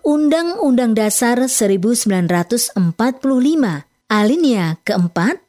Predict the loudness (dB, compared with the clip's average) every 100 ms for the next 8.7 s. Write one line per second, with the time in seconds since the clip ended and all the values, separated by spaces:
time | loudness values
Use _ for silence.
0 | _ _ _ -2 -2 0 0 0 0 -4
1 | 0 0 -2 -6 _ _ _ _ _ 0
2 | 2 2 2 0 0 0 0 0 0 0
3 | 0 0 2 2 2 0 0 -2 -4 -8
4 | _ _ _ -2 0 0 0 0 0 2
5 | 2 0 0 0 0 -2 -2 -2 -4 _
6 | _ _ _ -2 0 2 0 -2 -2 0
7 | 0 0 0 -2 -2 -2 -2 -2 -4 -6
8 | -6 -2 0 0 -2 -4 -10